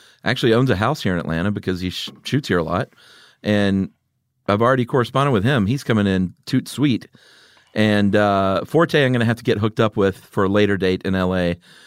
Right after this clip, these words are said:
Um, but I did make contact with the agent, and I thought it'd be, I thought listeners would get a kick out of hearing about what an agent does and what his job is like on a day-to-day basis. So I'm gonna get him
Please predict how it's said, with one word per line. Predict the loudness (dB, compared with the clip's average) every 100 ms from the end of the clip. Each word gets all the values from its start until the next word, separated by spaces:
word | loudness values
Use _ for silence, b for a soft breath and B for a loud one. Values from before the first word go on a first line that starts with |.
| B B -4
Um, | -2 0 0
but | 0 0
I | 0
did | 0 0 0
make | -2 -2
contact | -4 -2 -4 -4
with | -8
the | -4
agent, | -4 -4 -6
and |
I | -4
thought | -2 -2
it'd |
be, | -4
I | -6 -10 -20 -20 _
thought | 0
listeners | 0 0 -2 -4
would | -6
get | -2 -4
a |
kick | -2 -4 0
out | 0
of | 0 -4 -8 b b b b b b
hearing | 0 2 2 0
about | 0 0 2
what | 0 0
an | 2
agent | 0 -2 -2
does | 0 0 -2
and | -4
what | -2
his | -4
job | -2 -2 0
is | -4
like | -6 -6 -4
on |
a | -4
day-to-day | -4 -4 -4 -6
basis. | -6 -6 -8 -2
So | 0
I'm | 2
gonna | 0
get | 0
him | 0 0 0